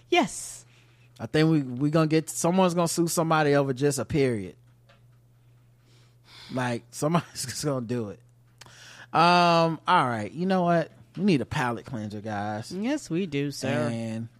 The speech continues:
Speaker 2: uh, I wanna do something that it's not really related to the show, but I think it's funny.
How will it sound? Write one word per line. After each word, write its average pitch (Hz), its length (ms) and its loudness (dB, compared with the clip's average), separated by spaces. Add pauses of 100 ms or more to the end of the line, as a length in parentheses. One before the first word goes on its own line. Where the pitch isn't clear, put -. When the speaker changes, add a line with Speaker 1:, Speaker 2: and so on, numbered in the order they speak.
(140)
Speaker 2:
uh, 107 360 -8
I 127 120 -6
wanna 131 240 0
do 113 160 -4
something 107 360 -6
that 98 300 -10 (800)
it's 113 220 -6
not 127 240 -2
really 123 240 0
related 113 360 -2
to 120 80 -10
the 98 80 -8
show, 101 480 -4 (240)
but 90 320 -10 (100)
I 107 120 -10
think 110 220 -10
it's 92 120 -12
funny. 98 420 -10